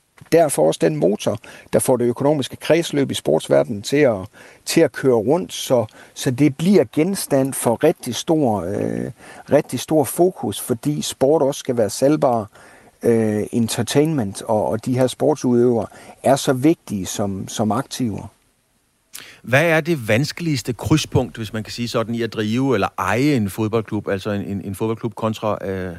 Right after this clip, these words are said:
Speaker 2: almindelig virksomhed? Hvor, hvor er, skal vi sige, hvor, hvor, hvor vil der være de største konflikter i forhold til at, det, det, det ene frem for det andet?
Speaker 1: Jamen, det er jo mange gange i det her samspil mellem følelser på den ene side, og så strategi og kulturel, øh, bevidsthed på,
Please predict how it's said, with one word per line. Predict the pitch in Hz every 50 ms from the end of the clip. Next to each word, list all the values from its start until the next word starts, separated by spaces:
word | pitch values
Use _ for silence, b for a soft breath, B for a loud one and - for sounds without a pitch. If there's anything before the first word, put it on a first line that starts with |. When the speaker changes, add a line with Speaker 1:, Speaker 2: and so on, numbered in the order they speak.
| 87 90
Speaker 2:
almindelig | - 104 104 110 127 120 131 123
virksomhed? | 107 110 110 - - 113 110
Hvor, | 104 120 131
hvor | 120 120 139 139 131
er, | 120 120 127 127
skal | - - - 123
vi | 110
sige, | - - 117 113 110 101 b b b b b b b b b b b _ - -
hvor, | 104 131 127
hvor, | 107 139 143 139
hvor | 123 127 143 139
vil | 143 139
der | 131
være | 127 117 123
de | 120 127
største | 110 - - 127 127 - - 123
konflikter | - 127 127 - - 143 139 - - 151 127 113
i | - 120
forhold | - 117 110 113 123 110
til | - 117
at, | 107 104 101 92 92 - - _ -
det, | 113 - - -
det, | 107 107 - -
det | 117 110 110
ene | 127 127
frem | - 113 101
for | 110
det | 113 107
andet? | 98 107 117 104 - _ _ _ _ _ _ _ _ _ _ _ _ _ b b b b b b b _
Speaker 1:
Jamen, | - -
det | 117
er | 117
jo | 113
mange | 110 113 127 156 170
gange | 156 135 139 143 147
i | 139
det | 117 131 131
her | 139 135
samspil | - - 135 135 147 143 - - 135 127 120
mellem | 120 120 123 120 117 107
følelser | - - 139 143 147 135 - -
på | - - 123
den | 120 113 117
ene | 117 131 139 127
side, | - - 120 117
og | 104
så | - 120
strategi | - - 95 104 107 107 110 131 135 123
og | 113 98
kulturel, | - - 110 107 95 - 101 98 101 110 127 135 - - -
øh, | - 110 107 107 101 101
bevidsthed | 110 - - 110 104 117 131 135 - - 135 127 117 110 -
på, | - 113 113 107 107